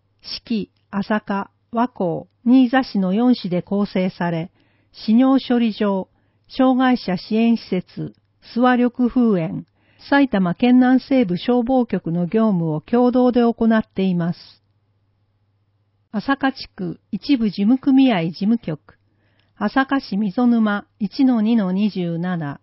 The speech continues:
電話零四八四六一の二四一五、埼玉県南西部消防局、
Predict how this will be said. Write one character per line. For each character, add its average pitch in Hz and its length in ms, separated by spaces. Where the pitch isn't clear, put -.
電 240 300
話 208 260
零 285 260
四 277 220
八 180 200
四 269 280
六 269 300
一 185 260
の 156 320
二 247 300
四 233 320
一 - 240
五、 165 320
埼 294 180
玉 185 300
県 254 300
南 254 200
西 220 280
部 151 160
消 226 280
防 208 220
局、 - 380